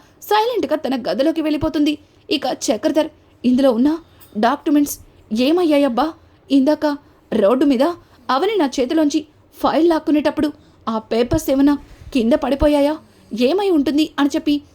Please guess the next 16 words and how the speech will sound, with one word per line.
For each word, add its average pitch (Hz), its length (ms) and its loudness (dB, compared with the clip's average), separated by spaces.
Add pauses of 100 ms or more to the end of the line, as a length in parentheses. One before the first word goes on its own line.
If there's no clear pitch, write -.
(160)
ఇక 254 160 -2
చక్రధర్ 277 600 0
అయితే 285 260 -2 (360)
ఆలోచిస్తూ 277 560 -2
ఉంటాడు. 294 340 0 (380)
అవనికి 440 340 0
దొరికిన 302 380 0
ఫైల్ని 302 540 0 (320)
ఇంకా 320 400 2
అక్షయ్కి 285 460 -2
చూపించడం 311 440 -2
కోసం 302 280 -2 (400)
అక్షయ్ 262 420 0
ఇంటికి 269 280 0
వెళ్తుంది. 302 460 2 (340)
అప్పటికే 285 520 -2